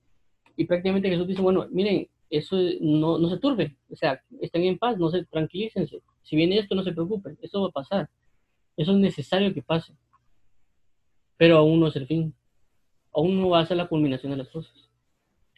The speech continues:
Ocho, "Porque se levantarán nación contra nación". Eso ya ha pasado, Primera, Segunda Guerra Mundial y otras cosas que han pasado de conquistas,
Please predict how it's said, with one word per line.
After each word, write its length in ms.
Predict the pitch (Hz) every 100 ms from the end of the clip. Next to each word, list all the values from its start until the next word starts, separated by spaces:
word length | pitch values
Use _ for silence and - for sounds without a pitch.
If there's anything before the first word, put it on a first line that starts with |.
| _ _
Ocho, 380 | 170 196 247 202 -
"Porque 280 | 170 175
se 100 | 160
levantarán 560 | 170 160 156 151 156 202
nación 300 | 190 175 180
contra 260 | 175 160 143
nación". 440 | 139 196 190 151
Eso 220 | 190 196
ya 240 | 214 165 147
ha 100 | -
pasado, 400 | 139 156 180 190
Primera, 340 | 143 151 165
Segunda 240 | 151 147 151
Guerra 220 | 147 143
Mundial 320 | 135 143 160
y 20 |
otras 240 | 160 143 -
cosas 300 | 147 156 151
que 80 |
han 80 | 139
pasado 260 | 147 139 147
de 100 | 151
conquistas, 600 | 131 - 196 - 208